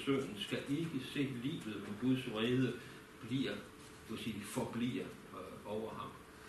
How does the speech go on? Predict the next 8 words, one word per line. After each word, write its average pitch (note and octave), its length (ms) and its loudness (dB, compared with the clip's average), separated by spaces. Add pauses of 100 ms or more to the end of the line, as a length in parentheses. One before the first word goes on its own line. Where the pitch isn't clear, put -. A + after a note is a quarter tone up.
(960)
Øh, G2+ 540 -6
der, C3 60 2
der, D#3 360 -2
der F3 80 -2
står G#3+ 260 0
jo D#3 60 2
ikke F#3 220 2
der, F3 220 6